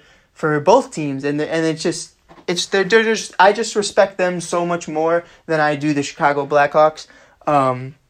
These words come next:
I just find it to be a mess. I don't think, I don't think they really know what they're doing. Rocky doesn't really seem to know what he's doing. That's the owner, by the way. Um, for so long, he didn't have them on T V, and it, it was just, it was just in any form, like,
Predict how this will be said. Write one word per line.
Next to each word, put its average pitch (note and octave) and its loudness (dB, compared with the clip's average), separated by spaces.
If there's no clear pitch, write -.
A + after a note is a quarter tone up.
I D#3+ 8
just D#3 -2
find D#3+ 0
it D#3+ -4
to - -2
be D3 -2
a C3+ -4
mess. D3+ -4
I D#3 -4
don't D3+ -4
think, D3 -10
I D#3+ 0
don't D#3+ 0
think E3 -8
they D#3+ -2
really D#3 0
know D3+ -4
what D#3 -4
they're D#3 -2
doing. D3+ -2
Rocky D#3 2
doesn't D#3 0
really D3+ -4
seem D#3 -8
to D#3 -6
know D3+ -6
what D3+ -4
he's D3 -6
doing. D#3 -8
That's F3 -2
the D3+ -4
owner, D3+ -4
by C#3+ 2
the C#3+ -2
way. C#3+ -2
Um, D3 -2
for - -8
so G3 2
long, E3 6
he F#3 -4
didn't E3+ 2
have D#3+ 2
them D3+ 0
on D3 -2
T D#3 -8
V, E3 -6
and B3 -4
it, A#3+ 0
it B3+ 4
was B3+ -2
just, B3 -4
it A#3+ 0
was A#3+ -2
just A#3+ -8
in G3+ 2
any G#3+ 2
form, C#3+ -4
like, D3 -2